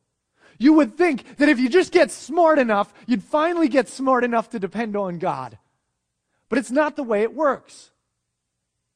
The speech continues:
Because human wisdom doesn't lead you to a posture of dependence on God any more than human wealth leads us to a posture of dependence on God.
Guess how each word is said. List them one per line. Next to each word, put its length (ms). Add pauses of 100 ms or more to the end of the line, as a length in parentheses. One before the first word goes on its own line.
(220)
Because 260
human 400
wisdom 400
doesn't 400
lead 300
you 280 (840)
to 120
a 60
posture 640
of 160
dependence 580
on 240
God 400 (600)
any 260
more 300
than 160
human 500
wealth 540 (320)
leads 280
us 160
to 180
a 40
posture 460
of 100
dependence 460
on 100
God. 220